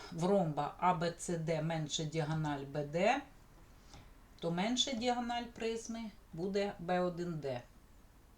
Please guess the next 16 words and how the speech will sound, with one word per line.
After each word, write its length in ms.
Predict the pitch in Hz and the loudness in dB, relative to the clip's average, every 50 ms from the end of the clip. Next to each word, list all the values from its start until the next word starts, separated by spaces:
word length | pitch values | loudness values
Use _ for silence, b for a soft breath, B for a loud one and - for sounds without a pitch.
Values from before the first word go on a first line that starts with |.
| - - - - - - - - - - - - - - - - - - b b b b b b b b b b b b - | -20 -20 -20 -20 -20 -20 -20 -20 -20 -20 -20 -20 -20 -20 -20 -20 -20 -20 b b b b b b b b b b b b -2
От 260 | 202 220 247 247 - | 2 4 4 4 4
її 180 | 208 202 196 180 | 4 4 4 4
довжину 460 | 156 175 165 160 160 175 196 240 262 | 2 2 0 0 2 2 4 4 4
нам 240 | 233 190 180 202 214 | 6 6 4 4 2
і 40 | 214 | 0
потрібно 500 | - 190 - - 160 170 175 180 185 180 | -2 -4 -4 -2 -2 -2 -2 -2 -2 -2
знайти. 520 | - - 185 185 185 180 - - - 123 123 - - - - - - - - - - - - - - - b b b b b b b b b b b b - - | -2 -2 -2 -2 -2 -4 -6 -10 -10 -10 -12 -14 -20 -20 -20 -18 -18 -18 -18 -16 -16 -18 -18 -18 -18 -20 b b b b b b b b b b b b -16 -12
Зрозуміло, 580 | 165 180 190 185 190 214 247 277 311 320 302 269 | -8 -6 -4 -2 0 0 2 2 2 2 0 0
що 180 | - - 190 | 0 0 0
будемо 300 | 180 196 220 220 220 208 | 0 0 0 0 2 2
ми 100 | 208 202 | 4 4
її 140 | 190 185 180 | 4 2 2
шукати 520 | 175 - 180 - 233 254 269 269 247 220 - | 0 -2 0 4 6 6 6 6 4 0 0
з 60 | - | 0
прямокутного 680 | - 180 202 190 190 - - 226 220 - 190 185 180 | 0 2 2 2 2 0 -2 -6 -4 -2 -2 -2 -2
трикутника 840 | 180 - 196 180 175 - 208 - - 180 165 156 - - 160 151 | -2 -4 -4 -4 -2 0 -2 -2 -2 -4 -6 -6 -4 -2 -2 -2